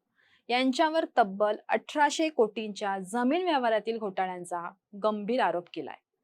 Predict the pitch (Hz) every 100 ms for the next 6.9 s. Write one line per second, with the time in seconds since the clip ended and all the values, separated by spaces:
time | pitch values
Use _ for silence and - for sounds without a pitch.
0 | _ _ _ _ - 302 359 370 359 330
1 | 349 359 359 349 359 359 - 214 214 277
2 | 254 240 233 254 262 269 233 196 170 196
3 | - - 196 202 185 - 247 254 233 -
4 | 196 196 180 180 - 220 233 - _ _
5 | _ - - 311 311 359 415 403 285 240
6 | 269 415 415 403 302 226 202 165 -